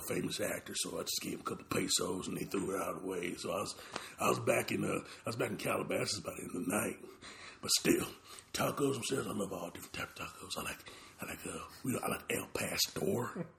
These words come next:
<laughs> El Pastor, is, is that how you say it? Yeah, the, the, the one that's like, it's like, it's like almost like orange meat. I, I forgot the exact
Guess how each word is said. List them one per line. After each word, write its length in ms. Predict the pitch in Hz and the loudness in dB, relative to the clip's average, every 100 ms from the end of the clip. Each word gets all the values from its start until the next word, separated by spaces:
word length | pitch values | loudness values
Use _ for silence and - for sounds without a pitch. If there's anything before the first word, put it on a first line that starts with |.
| - | -18
<laughs> 260 | - - | -18 -4
El 140 | - 85 | 0 0
Pastor, 640 | - 113 107 - - 104 | 0 0 0 0 0 0
is, 180 | 101 101 - | -2 -4 -6
is 80 | - | 2
that 140 | 107 | 4
how 80 | 107 | 4
you 120 | 110 | 2
say 140 | 101 104 | 2 2
it? 180 | 98 - - - | 2 -2 -6 4
Yeah, 180 | 92 - - - - | 4 4 0 -6 -2
the, 120 | - - - | -2 -4 -8
the, 80 | - - | -6 -4
the 80 | - | -2
one 200 | 95 117 | 0 0
that's 120 | 92 | 0
like, 160 | - - - - - - - - - - | -2 -4 -10 -18 -18 -20 -20 -6 -6 -4
it's 100 | - | 2
like, 160 | - - - - | 2 2 -4 -4
it's 100 | - | -4
like 160 | - | 0
almost 220 | 113 107 - | 2 2 0
like 100 | - | -2
orange 400 | - - - - | 2 6 4 4
meat. 340 | - 104 - - - - - - - | 6 6 4 -8 -14 -20 -20 -16 -10
I, 80 | - - | -6 -2
I 40 | |
forgot 240 | - - - | 6 6 6
the 60 | |
exact 400 | 71 - - - | 4 4 4 2